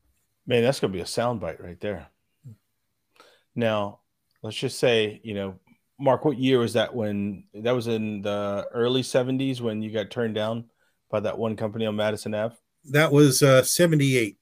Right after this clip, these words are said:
Speaker 1: Okay,
Speaker 2: after
Speaker 1: so
Speaker 2: I
Speaker 1: sev-
Speaker 2: graduated college.
Speaker 1: Seventy-eight. Mark, Mark Robinson at nineteen seventy-eight. What would you tell, what would Mark today say to Mark back then?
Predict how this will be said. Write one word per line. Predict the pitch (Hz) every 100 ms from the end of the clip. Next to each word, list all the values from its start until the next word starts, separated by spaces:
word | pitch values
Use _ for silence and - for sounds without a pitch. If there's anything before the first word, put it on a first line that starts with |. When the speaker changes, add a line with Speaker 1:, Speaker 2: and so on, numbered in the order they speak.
| _ _ _
Speaker 1:
Okay, | - 104 135
Speaker 2:
after | 101
Speaker 1:
so | 123
Speaker 2:
I |
Speaker 1:
sev- | 120
Speaker 2:
graduated | 127 127 123 127 123 123
college. | 131 110 90 - - _ _
Speaker 1:
Seventy-eight. | - 127 143 131 92 - _ _ _ _ _ _ _ _ _ _ _ - _ - - _ _ _
Mark, | 123 143 143 110 - - - - - - - - -
Mark | 135 139 143
Robinson | 143 139 131 147
at | 113 110
nineteen | 120 113 131 113
seventy-eight. | 123 104 101 98 90 87 - _ _ _ _ _ _ _ _ _ _ _ _ _ _ - _ _ _ _ _ _ _ _ _ _ _ _ _ _ _ _ _ _ _ _ _ _ _ _
What | 208 180
would | 131
you | 143
tell, | - 139 -
what | 143 185
would | 147
Mark | 123 131 139
today | - 113 107 107
say | 104 120
to | 107
Mark | 107 104 101
back | 98 -
then? | -